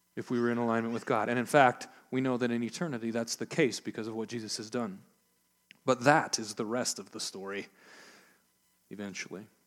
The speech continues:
God himself is the defining entity of all that is right and good. He's the baseline by which all things are judged. God and his nature. We talked last week about the Enlightenment, the period of time,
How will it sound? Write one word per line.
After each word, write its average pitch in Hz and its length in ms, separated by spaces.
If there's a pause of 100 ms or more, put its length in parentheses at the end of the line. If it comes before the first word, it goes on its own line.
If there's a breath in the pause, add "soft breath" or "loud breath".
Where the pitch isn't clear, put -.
(760 soft breath)
God 113 180
himself 139 380
is 117 140
the 117 80
defining 135 760
entity 123 380
of 107 140
all 117 280
that 120 100
is 117 160
right 110 220
and 110 140
good. 107 320 (320)
He's 127 220
the 143 80
baseline 147 800
by 120 120
which 123 220
all 135 200
things 135 340
are 127 100
judged. 120 580 (1160)
God 101 300 (100)
and 110 100
his 104 140
nature. 104 400 (840)
We 139 80
talked 147 240
last 147 240
week 147 140
about 135 240
the 139 80
Enlightenment, 127 760 (280 loud breath)
the - 80
period 151 340
of 135 100
time, 139 480